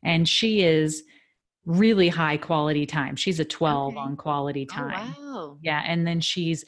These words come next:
Speaker 1: eight on acts of service, six on words of affirmation, three on receiving gifts, and one on physical touch. And I
Speaker 2: Mm-hmm.
Speaker 1: think part of the physical touch being so very low for her is she's a teenage girl.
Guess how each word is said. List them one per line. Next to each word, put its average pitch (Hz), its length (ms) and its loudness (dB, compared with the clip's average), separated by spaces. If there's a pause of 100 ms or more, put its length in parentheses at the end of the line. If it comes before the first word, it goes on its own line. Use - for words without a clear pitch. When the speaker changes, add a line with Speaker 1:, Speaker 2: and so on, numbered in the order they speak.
Speaker 1:
eight 175 320 0
on 160 180 -4
acts 151 320 -6
of 151 140 -10
service, 147 720 -4 (420)
six - 420 -6
on 160 200 -2
words 156 240 -4
of 151 80 -6
affirmation, 147 1000 -6 (300)
three 190 220 2
on 165 140 2
receiving 156 440 -2
gifts, 151 340 -2
and 151 160 -2
one 156 180 -2
on 151 200 -2
physical 151 400 -8
touch. - 460 -6 (160)
And 196 220 -4
I 220 40 2
Speaker 2:
Mm-hmm. 190 80 -6
Speaker 1:
think 262 220 -4
part 220 200 -4
of 220 60 -4
the 196 80 -4
physical 185 440 -8
touch 170 340 -8
being 175 220 -4
so 165 260 -6
very 165 280 -2
low 151 220 -4
for 190 200 -8
her 190 260 -4
is 160 200 -6
she's 165 260 -6
a 151 40 -4
teenage 170 640 -6
girl. 156 540 -4